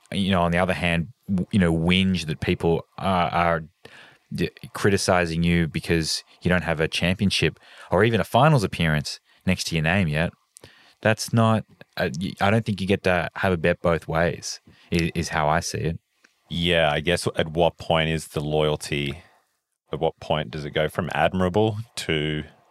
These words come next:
Speaker 2: because a lot of people found it refreshing, right, when they felt like a lot of players are just trying to team up with two other stars, or at least one other star. But at what point does it go from admirable to ridiculous, almost Stockholm syndrome-y,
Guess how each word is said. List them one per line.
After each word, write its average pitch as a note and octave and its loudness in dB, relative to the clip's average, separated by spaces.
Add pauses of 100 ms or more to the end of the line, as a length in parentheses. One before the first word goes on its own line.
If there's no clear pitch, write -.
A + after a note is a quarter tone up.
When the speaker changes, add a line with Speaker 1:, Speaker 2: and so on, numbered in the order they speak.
(480)
Speaker 2:
because G#2+ 2
a A#2+ 4
lot C#3 6
of - -10
people F#2 -2
found E2 2
it D#2 0
refreshing, D2+ -2 (400)
right, D2 2
when D2+ -2
they E2+ 0
felt - -2
like D2+ 0 (140)
a E2 -4
lot D#2 0
of D2 -6
players D2 -2 (540)
are D#2+ 2
just D#2 -6
trying - -2
to D#2 -2
team D#2 -2
up D#2 -2
with D2 -6 (480)
two F#2 0
other E2 2
stars, D2+ 0 (360)
or - 0
at - -2
least E2 -2
one D#2 0
other D2 -2
star. C#2+ -2 (100)
But F2 0
at E2+ 0
what F#2 2
point E2 -2
does E2 -4
it D2+ -4
go D#2 0
from D2+ -6
admirable D2 -4
to C#2+ -4 (840)
ridiculous, - -4
almost E2 -2
Stockholm D#2 -2
syndrome-y, D2 -4